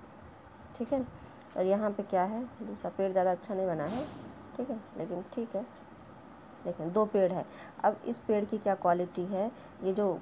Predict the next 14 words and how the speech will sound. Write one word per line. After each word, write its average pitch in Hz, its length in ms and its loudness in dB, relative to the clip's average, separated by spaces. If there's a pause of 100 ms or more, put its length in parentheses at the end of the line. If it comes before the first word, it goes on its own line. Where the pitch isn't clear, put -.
पहला 196 260 6
वाला 185 280 4
पेड़ 175 300 4
है, 196 160 0 (180)
इसके - 200 -6
पास 208 320 2
ये 202 100 0
quality 175 440 2
है 202 180 2
कि 208 320 0
ये 220 80 4
हाई 208 460 4 (800)
yield 214 340 6
है। 170 160 0